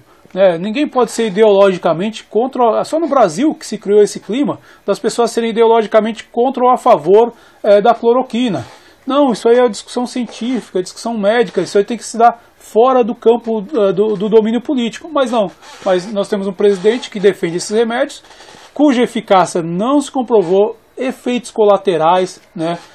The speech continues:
Se ele disser que ele tomou cloroquina quando ele, quando ele tava, quando ele tava com, com covid, é, um dos efeitos colaterais da, da, da cloroquina é, mexe na questão da arritmia,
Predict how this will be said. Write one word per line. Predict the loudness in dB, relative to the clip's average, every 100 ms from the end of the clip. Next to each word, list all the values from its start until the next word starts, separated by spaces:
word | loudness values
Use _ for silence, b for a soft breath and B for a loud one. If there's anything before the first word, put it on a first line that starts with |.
| B
Se | -6
ele | -6
disser | -4 0 0
que | -2
ele | -2
tomou | 0 0
cloroquina | 2 2 2 0 -4 -4
quando | -2 -2 0
ele, | 0 -2
quando | -2 0
ele | 0 0
tava, | 2 2 4 2 0 b b b
quando | -6 -2
ele | 0 0
tava | 2 2 4 4 4 2 -2
com, | -6 -8 -8
com | -10 -10 -8
covid, | -6 -6 -4 -4 -4 -6 -18 b b b
é, | -2 0 2 2 0
um | -2 -4
dos | -4
efeitos | -4 -2 -4 0
colaterais | 2 2 2 2
da, | 0 -2
da, | -2 0 0
da | 0 -2
cloroquina | 0 -2 -4 -8 -6 -8 b b b b -4
é, | 2 4 4
mexe | 2 0 0 -4
na | -8 -4 -2
questão | -2 -4 -2
da | 0
arritmia, | 0 -4 -6 -6 -2 -2